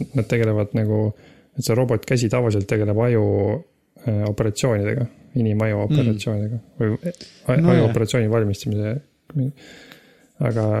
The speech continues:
Speaker 2: Siis see
Speaker 1: leidsin
Speaker 2: on
Speaker 1: seal
Speaker 2: vist u-, jah.
Speaker 1: No seda küll, aga ma leidsin selle lõigu üles, et, et robotil ei ole, äh, nagu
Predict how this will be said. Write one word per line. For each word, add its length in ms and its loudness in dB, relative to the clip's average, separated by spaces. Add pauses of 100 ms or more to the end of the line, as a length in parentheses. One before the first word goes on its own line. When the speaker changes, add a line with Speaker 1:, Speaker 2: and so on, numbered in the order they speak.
Speaker 2:
Siis 40 -4
see 100 4
Speaker 1:
leidsin 160 4
Speaker 2:
on 60 4
Speaker 1:
seal 80 6
Speaker 2:
vist 320 -2
u-, 420 -4 (640)
jah. 180 0 (340)
Speaker 1:
No 80 2
seda 180 4
küll, 120 2
aga 120 2
ma 80 4
leidsin 200 0
selle 160 4
lõigu 160 4
üles, 180 0
et, 180 -6
et 1120 -6
robotil 480 0
ei 240 4
ole, 220 4 (500)
äh, 360 0 (1160)
nagu 340 -2